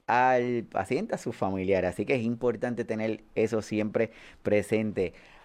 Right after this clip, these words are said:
Hoy estamos ya en temporada de verano, llega el verano y todos queremos salir al sol, queremos disfrutar, ir a la playa, los que tienen la opción, tener, queremos salir a hacer actividades al aire libre, entre otras cosas.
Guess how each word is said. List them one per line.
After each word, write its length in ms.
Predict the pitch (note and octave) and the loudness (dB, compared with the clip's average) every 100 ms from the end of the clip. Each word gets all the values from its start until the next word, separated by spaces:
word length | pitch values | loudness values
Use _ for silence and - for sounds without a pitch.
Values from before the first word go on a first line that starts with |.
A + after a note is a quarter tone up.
| _ _ - | _ _ 2
Hoy 220 | D#3 F#3+ | 4 6
estamos 440 | F3 - D3 D#3 C#3+ | 2 2 0 2 -2
ya 360 | D3 D#3+ E3 D#3+ | 4 6 6 4
en 40 | |
temporada 540 | D3 C#3 B2+ C3 C#3 | 0 2 4 6 8
de 100 | C#3 | 8
verano, 720 | C3+ B2+ C3+ E3+ E3+ E3+ E3 D#3+ | 6 6 4 2 0 0 0 0
llega 260 | C#3 B2+ C3 | 0 2 4
el 60 | |
verano 360 | B2 B2+ C#3+ C#3+ | 4 2 2 2
y 40 | |
todos 200 | B2+ A#2+ | 2 0
queremos 460 | - B2+ B2+ B2 A#2 | 2 0 2 0 0
salir 280 | A2+ A2+ A2+ | 0 2 2
al 140 | G#2 | 0
sol, 840 | - D3 D#3 D#3+ D#3+ D#3 D#3+ D#3 | 2 4 6 8 8 8 6 2
queremos 320 | - A#2 A2+ | 0 0 0
disfrutar, 640 | A2+ A2+ A2 G#2 B2 D3 C#3 | -2 -4 -2 4 6 6 4
ir 140 | A#2+ | 4
a 100 | A2+ | 2
la 140 | G#2 G2 | 2 2
playa, 300 | A#2 B2+ A#2+ | 4 4 4
los 100 | A2+ | 0
que 100 | G#2+ | -4
tienen 220 | A2 G#2+ | -4 -2
la 80 | G#2+ | -4
opción, 760 | - - C#3+ E3 E3+ E3+ D#3+ - | -6 -4 0 2 2 -2 -6 -4
tener, 360 | A#2 A2 A2+ | -4 -2 -2
queremos 320 | A2+ G#2+ A2+ A2+ | 0 0 0 -2
salir 480 | B2+ A#2+ A#2+ B2 | 2 4 4 4
a 20 | A#2 | 2
hacer 220 | A2+ A2+ | 2 -2
actividades 480 | - A2+ A2 G#2+ A2 | 0 0 4 4 4
al 140 | G#2+ | 4
aire 260 | A2 G#2+ G#2+ | 4 4 2
libre, 320 | D#3 F3 F3 | 4 2 2
entre 180 | C3 A2 | 0 0
otras 200 | A2 - | 0 -2
cosas. 300 | G2+ - | -4 -4